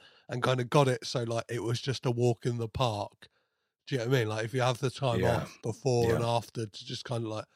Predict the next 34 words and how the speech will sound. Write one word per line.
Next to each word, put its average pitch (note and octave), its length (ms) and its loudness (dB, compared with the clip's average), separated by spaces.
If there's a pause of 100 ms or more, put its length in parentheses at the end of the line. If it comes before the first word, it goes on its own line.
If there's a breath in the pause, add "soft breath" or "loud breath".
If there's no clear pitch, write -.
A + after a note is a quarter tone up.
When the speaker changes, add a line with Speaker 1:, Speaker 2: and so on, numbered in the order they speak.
(540)
Speaker 1:
breeze F#3 380 6
through F#3+ 360 -2
it. C3+ 140 4
Like, C3+ 180 -2
"Oh, D3+ 100 0
yeah, E3+ 180 4
I'm D3+ 80 2
doing D3 180 2
a - 40 -2
couple F#3+ 300 0
of F#3+ 80 4
night G3 340 6
shifts," - 540 0
and B2+ 180 -4
then B2 200 -8
just, - 220 -10 (120)
like, C#3+ 220 -2 (240)
flip, - 140 -14 (200)
flip, D3+ 180 -2 (140)
flip D3 180 -4
your C3+ 120 -6
clock D3 320 -2
around A#2+ 400 -2
for B2 160 -4
a A2 60 -4
bit. G#2+ 280 -8 (160)
It A#2+ 100 -6
would B2 140 -2
have A2+ 80 -12
been, B2 160 -2
like, A#2 240 -4
an G2 60 0
Speaker 2:
Yeah. - 20 2
Speaker 1:
absolute, F2+ 540 -4